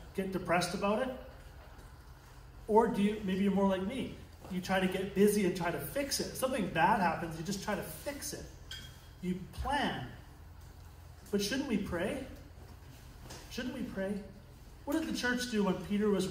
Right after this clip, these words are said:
arrested? They made earnest prayer for him to God. That's what they got busy doing.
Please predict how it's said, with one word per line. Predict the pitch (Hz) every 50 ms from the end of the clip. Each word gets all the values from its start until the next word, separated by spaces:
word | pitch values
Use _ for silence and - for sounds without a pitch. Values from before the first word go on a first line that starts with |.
| -
arrested? | - 175 170 170 165 160 160 160 147 - - - - - - - - - - - - - - - -
They | - 220
made | 214 214 220 208 196 - - -
earnest | 262 262 277 269 262 214 - - - -
prayer | - 240 254 262 262 - - -
for | 214
him | 180 180 175 165 -
to | 165
God. | 156 190 190 185 170 160 147 156
That's | 220 247 262 262
what | 240 208 -
they | 202 185
got | 180 175 160 -
busy | - 196 196 190 185 165
doing. | 139 170 226 285 233 196 196 196 190